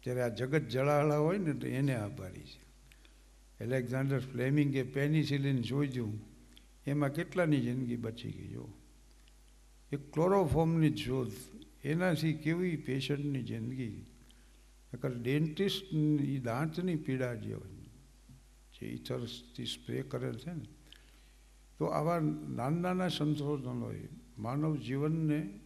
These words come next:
ઉત્કૃષ્ટ બનાવ્યું. બાર, સાડા બાર થાય એટલે ભૂખ લાગે, ઈ તમારી પ્રકૃતિ છે. પણ એક જ રોટલો તમારી પાસે હોય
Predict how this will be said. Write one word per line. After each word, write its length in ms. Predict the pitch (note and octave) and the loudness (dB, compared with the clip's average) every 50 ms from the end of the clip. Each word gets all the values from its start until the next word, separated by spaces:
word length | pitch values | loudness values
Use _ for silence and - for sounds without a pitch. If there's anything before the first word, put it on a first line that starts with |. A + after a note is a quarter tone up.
| - - - | -16 -10 -8
ઉત્કૃષ્ટ 680 | C#3 C3+ - - - - E3 F#3+ F#3+ F#3+ - - - | -8 -8 -8 -10 -8 -4 -2 -2 -2 -4 -6 -10 -10
બનાવ્યું. 500 | B2 A#2 A2 G#2+ F#2+ D#2+ D2 - - - - - - - - - - - - - - - - - - - - - - - - - - - - - - - - - - - - - - - - - - - - - - - - - - - - - - - - - - - | -8 -6 -6 -6 -8 -10 -12 -16 -20 -20 -20 -20 -20 -20 -20 -20 -20 -20 -20 -20 -20 -20 -20 -20 -20 -20 -20 -20 -20 -20 -20 -20 -20 -20 -20 -20 -20 -20 -20 -20 -20 -20 -20 -20 -20 -20 -20 -20 -20 -20 -20 -20 -20 -20 -20 -20 -20 -20 -20 -20 -20 -20 -20 -20 -10 -4
બાર, 260 | A#2 B2 C#3 C#3+ C#3+ | 0 2 2 2 2
સાડા 220 | A#2 C3 C3+ C3+ C#3 | 0 0 0 0 0
બાર 260 | C3+ C3+ C3+ C3 B2+ | 2 2 2 0 0
થાય 260 | C3 - C#3 C3+ C#3 | -2 -2 -2 0 0
એટલે 160 | C3+ C3 B2 | 0 0 -2
ભૂખ 340 | A2+ G2+ A2 B2 C3+ C3 C3+ | -4 -2 -2 -2 -2 -2 -2
લાગે, 460 | C3 C3 C#3 D3 C#3 B2+ A2+ G#2+ G#2 G#2 - - - - - - D#3 | -4 -2 -2 -2 -2 -4 -4 -4 -6 -8 -10 -14 -18 -20 -16 -12 -10
ઈ 80 | C#3 C#3 | -10 -8
તમારી 500 | - B2+ A#2 C3+ C#3+ D3+ D3 D3+ D3 D3 | -6 -4 -2 -2 0 0 0 -2 -2 -4
પ્રકૃતિ 640 | C#3+ C#3+ C#3+ D3 D#3 D#3 D#3 F#3 G#3 G3+ G#3 - A2+ F#2 | -4 -6 -6 -6 -6 -4 -4 -6 -6 -6 -6 -6 -8 -6
છે. 180 | - - - - - - - - - - - - - - - - - - - - - - - - - - - - - - - - - - - - - - - - - - | -8 -10 -14 -16 -20 -20 -20 -20 -20 -20 -20 -20 -20 -20 -20 -20 -20 -20 -20 -20 -20 -20 -20 -20 -20 -20 -20 -20 -20 -20 -20 -20 -20 -20 -20 -20 -20 -20 -20 -18 -10 -6
પણ 240 | C#3 C3 B2+ A2+ - - - - | -4 -2 -2 -4 -6 -8 -10 -4
એક 280 | D3 D#3+ F#3 F3+ - G3 | -2 -2 -2 0 0 0
જ 140 | G3+ F3+ F3+ | 0 0 2
રોટલો 420 | D#3+ D#3 D#3+ D#3+ D#3 E3+ D#3+ D#3 | 0 0 0 0 -2 -2 -2 -2
તમારી 400 | D3+ - D3 C#3 D3+ D#3 D#3 D3+ | 0 -2 -2 -2 0 0 0 0
પાસે 260 | D3 D3 D3 C#3+ C#3 | 0 -2 -2 -2 0
હોય 480 | C3+ A#2 G#2+ A#2+ C3 C#3 B2 A2+ A2+ A2 | -2 -2 -2 -2 -2 -2 -2 -4 -6 -8